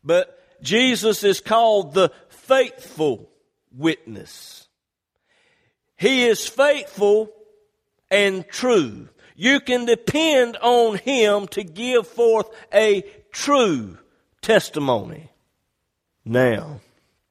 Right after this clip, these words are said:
the Greek word for witness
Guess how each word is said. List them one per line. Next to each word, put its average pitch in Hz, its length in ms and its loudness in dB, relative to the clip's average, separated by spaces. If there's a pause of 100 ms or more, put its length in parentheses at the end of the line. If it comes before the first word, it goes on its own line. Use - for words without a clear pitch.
(1500)
the 151 200 -4
Greek 220 540 0 (120)
word 175 680 2
for 165 280 -2
witness 151 1040 -4